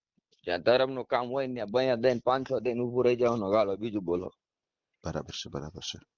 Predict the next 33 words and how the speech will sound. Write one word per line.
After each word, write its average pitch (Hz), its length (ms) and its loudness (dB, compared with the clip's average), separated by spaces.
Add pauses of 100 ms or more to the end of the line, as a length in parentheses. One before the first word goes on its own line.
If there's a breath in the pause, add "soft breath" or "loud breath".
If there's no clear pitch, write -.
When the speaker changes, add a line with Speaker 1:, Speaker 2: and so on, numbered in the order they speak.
(160)
Speaker 2:
હા, 95 140 4 (480)
તમારો 139 220 6
મને 139 140 6
એક 135 60 -2 (100)
ફોટો 131 200 4
મોકલી 127 280 4
આપજો 113 280 6
અને 117 340 6
અત્યારે 120 380 6
આપણે 113 200 4
જે 104 220 4
કાંઈ 117 180 4
વાતચીત 98 360 2
કરી 101 240 2
છે 92 240 -2 (400)
એનો 110 180 4
Speaker 1:
હમ. 101 100 4
Speaker 2:
ઓડિયો 117 460 8 (240)
YouTube 117 280 6
ઉપર 117 240 4
આવશે 117 400 6 (520)
Speaker 1:
હા. 85 160 -4
Speaker 2:
અને 107 380 4
ઓડિયો 113 320 6
આપણે 107 340 4
ક્યારેય 101 400 2
પણ 101 200 -2
ડિલીટ 92 280 -2
કરતા 113 280 0
નથી 123 240 0
આપણી 85 200 0
ચેનલથી, 78 400 -6
બરાબર? 107 300 -4